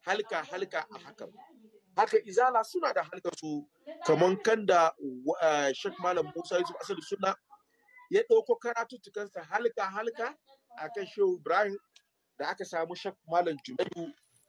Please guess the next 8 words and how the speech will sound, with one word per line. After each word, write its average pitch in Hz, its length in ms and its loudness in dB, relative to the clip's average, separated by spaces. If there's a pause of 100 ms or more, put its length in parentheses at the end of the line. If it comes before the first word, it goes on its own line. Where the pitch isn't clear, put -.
yake 165 380 4
ba 139 180 6
da 131 100 2
mata. - 260 -8 (960)
Aka 214 260 4
samu, 208 680 6 (460)
ah, 160 960 4 (320)
ah, 139 440 -12